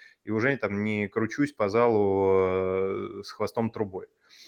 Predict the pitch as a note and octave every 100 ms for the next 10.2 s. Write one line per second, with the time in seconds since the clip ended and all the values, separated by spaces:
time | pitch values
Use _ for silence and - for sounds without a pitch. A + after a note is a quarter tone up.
0 | _ - G#2+ A2+ A2+ A2+ G#2+ G#2 A#2 C3+
1 | A#2+ - B2 B2 A#2+ A#2 A#2+ C3 G#2+ G#2+
2 | C3+ A2 A2 A2 G#2+ - C3 - G#2 A2
3 | A#2+ A#2 - A2 G#2 G2+ G2+ G2 - -
4 | - G#2 G2+ G2+ G2 G2+ F#2+ F#2+ A2 A2
5 | - A#2 G#3 A3 A#2+ F#2+ - - G#2+ G#2
6 | - G2+ F#2+ - _ - _ - C#3 E3
7 | C#3+ B2 C3+ A#2+ C3 A#2 G#2 A2 C#3+ C#3+
8 | G#2+ A2+ G#2+ G#2+ - B2 G#2+ G2+ F#2+ G2+
9 | - E3 - G2+ - G#2 A2 A2+ A2 G#2
10 | G2+